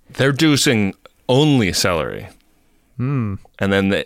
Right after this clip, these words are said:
Speaker 1: they, uh, they knock it back like a shot, I guess.
Speaker 2: Oh, I'll have to try that.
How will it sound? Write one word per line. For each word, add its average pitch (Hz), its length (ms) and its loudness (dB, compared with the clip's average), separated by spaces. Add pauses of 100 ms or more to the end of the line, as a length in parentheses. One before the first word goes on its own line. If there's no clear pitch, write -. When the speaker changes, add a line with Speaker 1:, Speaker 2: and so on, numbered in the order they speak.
Speaker 1:
they, 95 420 -2
uh, 92 140 0
they 90 180 -4
knock 107 380 -4
it - 100 -10
back 101 460 -4
like 85 120 -10
a 92 60 -12
shot, 95 460 -4
I 82 140 -16
guess. - 440 -14 (480)
Speaker 2:
Oh, 196 160 -4
I'll 139 200 0
have 147 100 -4
to 170 100 -6
try 214 240 0
that. 120 380 -4